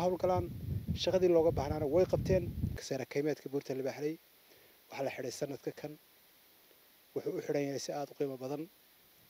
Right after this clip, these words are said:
Waxaa laga qabtay shaqooyin aad u fara badan. Shaqooyinka laga, faraha badan ee laga qabtay, runtii waxaa lagu maalgeliyey ma-, mashruuc laga bixiyey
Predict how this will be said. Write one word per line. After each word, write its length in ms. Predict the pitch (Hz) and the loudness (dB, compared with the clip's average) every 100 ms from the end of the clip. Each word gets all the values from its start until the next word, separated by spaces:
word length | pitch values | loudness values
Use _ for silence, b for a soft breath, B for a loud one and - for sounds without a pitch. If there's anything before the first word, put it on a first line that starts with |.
| _ - _ 370 - | _ -20 _ -8 -4
Waxaa 180 | - | -2
laga 160 | 147 160 | 0 0
qabtay 220 | 143 - 135 | -2 -4 -4
shaqooyin 360 | 139 156 156 143 | 0 4 4 2
aad 160 | 143 | -10
u 40 | - | -12
fara 200 | - 131 | -12 -10
badan. 320 | 143 147 151 - _ _ - - - - - - - - - - | -8 -8 -8 -14 _ _ -20 -20 -20 -16 -14 -16 -18 -20 -20 -12
Shaqooyinka 560 | - 165 175 160 147 | -4 4 6 4 0
laga, 220 | 147 135 139 - - - | -2 -2 -8 -16 -20 -4
faraha 240 | 156 147 | 0 0
badan 200 | 139 147 143 | -2 -4 -2
ee 100 | 139 | -2
laga 180 | 139 | -2
qabtay, 540 | 147 131 - 143 143 135 _ - - - _ - | -4 -8 -6 -6 -4 -6 _ -20 -20 -20 _ -8
runtii 260 | 165 156 147 | -8 -4 -2
waxaa 160 | 160 147 | -2 -2
lagu 160 | 147 165 | -2 -2
maalgeliyey 480 | 147 123 139 135 | -2 -2 -2 -2
ma-, 240 | 135 151 139 | -2 -4 -6
mashruuc 640 | 139 143 123 - 175 147 - _ - _ _ _ _ - - | -6 -6 -6 0 2 0 -2 _ -20 _ _ _ _ -20 -6
laga 220 | 147 143 170 | -2 2 0
bixiyey 640 | 143 143 143 147 147 | 0 -4 -2 -2 -2